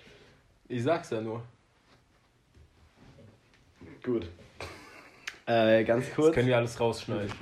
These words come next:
Speaker 2: Nein, das ist nicht drin. Ich muss erstmal gucken, wie lange wir noch haben. Ah, wir haben noch ein bisschen. Ähm, kurze Frage. Die Leute haben zum Teil gemeint, dass wir keinen roten Faden haben.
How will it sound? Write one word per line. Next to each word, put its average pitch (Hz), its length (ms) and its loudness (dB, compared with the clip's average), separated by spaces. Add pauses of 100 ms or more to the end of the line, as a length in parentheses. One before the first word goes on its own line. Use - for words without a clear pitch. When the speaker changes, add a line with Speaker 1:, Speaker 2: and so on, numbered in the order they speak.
(100)
Speaker 2:
Nein, 92 260 -2
das 87 120 -6
ist 95 140 -10
nicht 87 140 -8
drin. 104 140 -2
Ich - 100 -12
muss 101 140 -6
erstmal 104 320 -8
gucken, 117 360 -4
wie 98 40 -4
lange 104 380 0
wir 147 120 -2
noch - 340 -6
haben. 156 440 -4 (1080)
Ah, 85 120 -8
wir 80 120 -6
haben 87 140 -10
noch 85 120 -10
ein 85 80 -10
bisschen. 85 200 -10 (400)
Ähm, 120 440 6 (100)
kurze 151 320 0
Frage. 131 640 6 (640)
Die 107 60 -6
Leute 117 680 4 (760)
haben 107 340 -2
zum 104 120 -6
Teil 98 200 0
gemeint, 95 520 0
dass 95 220 -8
wir 92 80 -6
keinen 90 180 -6
roten 90 300 -8
Faden 85 380 -6
haben. - 300 -12